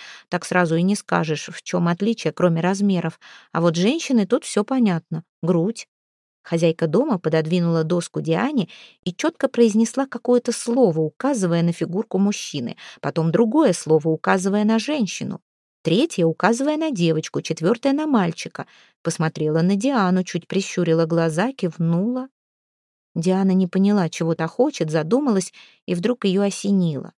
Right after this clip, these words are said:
Фея хочет, чтобы ученица повторила слова. Диана закивала и тут же, не задумываясь, заикаясь, с трудом выталкивая слова, сказала то, что хотела учительница. И сама поразилась.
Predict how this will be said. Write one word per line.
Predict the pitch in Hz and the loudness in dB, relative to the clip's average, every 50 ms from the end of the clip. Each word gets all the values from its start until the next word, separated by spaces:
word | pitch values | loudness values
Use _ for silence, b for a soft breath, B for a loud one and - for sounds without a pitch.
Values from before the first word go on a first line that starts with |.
| _ _ _ _ _ _ _ _ _ | _ _ _ _ _ _ _ _ _
Фея | _ - - - 214 285 359 294 180 160 - _ _ _ _ _ _ - | _ -12 -4 -2 0 2 2 0 -2 -4 -10 _ _ _ _ _ _ 0
хочет, | - 220 208 - 196 | 0 0 0 0 -6
чтобы | - - - 185 175 190 | -4 -2 -2 0 2 0
ученица | 190 185 - 196 208 254 320 - - 165 | 0 2 2 2 2 2 2 0 -4 -6
повторила | 165 - 139 - - 156 165 190 214 214 202 | -4 -4 -8 -4 -4 -2 -2 0 -2 -2 -4
слова. | - - 180 175 180 165 165 160 143 B B B B B B B B B B B | -4 -4 -2 -2 -2 -2 -4 -6 -6 B B B B B B B B B B B
Диана | - 151 170 175 185 196 190 180 | -6 -2 0 2 2 2 2 2
закивала | 165 175 170 - 175 165 160 180 202 208 | 0 -2 -2 -2 -2 0 0 0 2 2
и | 175 165 | 0 0
тут | 165 - 156 156 | 0 -2 -6 -4
же, | - 165 | -2 0
не | 160 170 160 | 0 0 2
задумываясь, | 165 160 156 156 196 220 214 175 160 160 156 160 - - _ | 0 -2 0 2 2 2 2 2 2 0 0 0 -4 -8 _
заикаясь, | 180 165 170 170 170 160 _ - - 233 262 240 190 180 - B B B B | -4 0 2 0 0 0 _ -2 0 2 2 2 0 0 -4 B B B B
с | - - | -14 -4
трудом | - 190 190 180 214 202 185 180 | 0 0 0 2 2 2 2 2
выталкивая | 165 185 185 _ - 220 196 180 170 _ - 165 160 160 156 | 0 0 -4 _ -2 0 0 0 -2 _ -2 0 0 0 0
слова, | - - 165 160 165 180 254 | 0 -2 0 0 2 0 0
сказала | 269 - - 196 180 170 180 170 175 | -2 0 0 0 2 2 2 2 2
то, | 170 _ - 156 | 0 _ -2 -4
что | - - - | -2 -2 -6
хотела | 208 - 226 - - - 165 170 180 185 B B B _ | 0 0 -2 -2 2 2 2 2 2 -2 B B B _
учительница. | - 185 180 - - 190 175 - 156 156 156 143 156 - - - - _ _ _ _ _ _ _ _ _ _ _ | -6 -4 -4 -2 -2 -2 -2 0 -2 -4 -2 -6 -6 -8 -10 -14 -14 _ _ _ _ _ _ _ _ _ _ _
И | 180 | -8
сама | 175 - 196 190 196 185 | -4 0 2 2 2 2
поразилась. | 170 - 170 175 170 170 156 170 175 160 160 160 - - | 2 0 0 0 0 0 0 0 -2 0 -2 -4 -6 -12